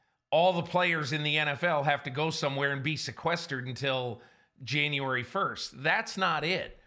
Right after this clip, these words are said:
I believe that what Fauci was saying was that every player and every coach, every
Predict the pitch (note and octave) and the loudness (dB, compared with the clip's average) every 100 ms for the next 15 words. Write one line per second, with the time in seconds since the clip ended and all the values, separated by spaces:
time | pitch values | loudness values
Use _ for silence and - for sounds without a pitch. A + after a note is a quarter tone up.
0 | _ _ _ _ _ _ - E3 G#3+ F#3 | _ _ _ _ _ _ 4 4 4 -2
1 | D#3+ D3 C#3+ B2+ C#3 C#3 C#3 C3+ - E3+ | -2 0 -2 0 2 0 0 -4 0 2
2 | F3+ G#3+ F3+ D3+ C#3 - D3 B2+ A#2+ A#2+ | 2 0 -4 -2 -2 -2 -2 -2 -4 -6
3 | A#2+ - C3+ C#3 C3+ A#2 A#2+ C3+ A#2+ - | -10 -10 0 2 2 -2 0 0 0 -4
4 | - - _ _ D3 D#3+ G#3+ G#3 - G#3 | -18 -20 _ _ 2 2 -2 -2 0 2
5 | D3 A#2+ A2+ A#2 - _ C3 C3 D3 F3 | 2 0 -4 -6 -14 _ -2 0 2 0
6 | E3 - E3+ F3 E3+ - D3+ E3 F3 F3+ | -2 0 0 2 -2 -2 0 0 -2 -4
7 | E3+ | -4